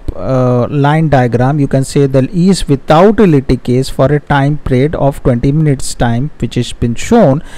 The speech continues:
and the O D. So it is remains same, but as soon as you added the lutease, which is basically beta one three glucanase, then it's, uh,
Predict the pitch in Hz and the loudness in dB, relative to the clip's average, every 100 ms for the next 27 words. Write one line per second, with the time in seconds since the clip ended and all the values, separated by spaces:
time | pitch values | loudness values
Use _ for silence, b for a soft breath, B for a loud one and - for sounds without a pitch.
0 | B B 165 170 226 214 151 117 - 185 | B B 0 2 4 6 6 2 2 0
1 | 180 170 165 165 160 147 - - 185 220 | 0 0 2 2 0 -2 -6 -2 2 4
2 | 233 233 B B B 156 - 190 226 240 | 4 0 B B B -2 0 2 2 2
3 | 262 240 202 170 165 - 151 147 147 139 | 0 2 2 0 0 -2 -2 -2 -2 -2
4 | 139 131 139 175 202 175 151 143 135 147 | -2 -2 -2 0 2 2 0 -4 -2 -4
5 | 180 175 143 139 151 143 139 - 135 123 | -2 -2 -2 0 -2 -2 -2 -2 0 0
6 | 120 120 131 175 202 - B B B - | 0 0 0 0 -2 -6 B B B 0
7 | 185 185 208 160 - - - 156 143 139 | 2 2 0 -2 -4 -8 -6 -2 0 0